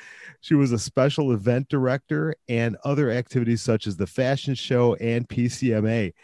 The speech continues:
She also started a business, her own business called Linda Tong Planners while in school, and it is quickly growing, and she is now pursuing a career after graduation. So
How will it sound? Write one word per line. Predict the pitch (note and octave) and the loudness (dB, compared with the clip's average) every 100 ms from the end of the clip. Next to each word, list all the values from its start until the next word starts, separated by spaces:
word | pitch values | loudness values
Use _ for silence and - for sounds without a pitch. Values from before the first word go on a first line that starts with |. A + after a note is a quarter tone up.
| - - - | -20 -20 -20
She | - B2+ | -2 2
also | B2+ D3 - | 4 2 0
started | C#3 - C#3+ E3 E3 | -2 0 2 4 4
a | |
business, | D3+ D#3+ G#3+ A#3+ A#2 | 4 4 6 4 2
her | - C#3+ | 4 4
own | G#3 | 4
business | F3+ D3 C#3 E3 F3 - | 6 4 4 0 -4 -8
called | - F#2 G2 | -4 -4 0
Linda | B2 C3+ C3+ | 0 2 0
Tong | C#3 C#3 A#2 | 0 0 0
Planners | A2 C3+ B2+ C#3 E3+ F#3+ | -2 -2 0 0 0 -2
while | A2 G#2+ A#2 C3+ C3+ | 0 2 4 4 2
in | C3+ | -2
school, | C3 - A#2+ A2+ C3 E3 - - - - | -4 -2 2 2 2 0 -4 -20 -20 -6
and | G#2+ G#2 G#2 G#2 | -2 0 -2 -4
it | G#2+ | -4
is | G2+ F#2 | -4 -4
quickly | - - C#3 - B2+ | -4 0 0 0 -2
growing, | G#2+ A2+ A#2+ B2 B2+ - | 2 4 6 6 4 0
and | A2 G2+ | -4 -4
she | - B2+ B2+ | -4 0 0
is | A2+ | 0
now | A2 A2 A2 | 0 0 -2
pursuing | - G#2+ - C3+ D3 F3 G3 - | -2 -4 -2 0 2 2 -2 -4
a | G2+ | -6
career | - - G2+ G2 A2 C3+ - | -6 -6 -4 -2 -2 -4 -4
after | F#2 F#2 A#2 | -4 -4 -6
graduation. | F#2+ A2 A2+ A#2 A#2+ A#2 C3+ D#3 E3+ C#3 | -2 0 0 0 0 2 0 -2 -2 -4
So | C3 B2+ | -4 -4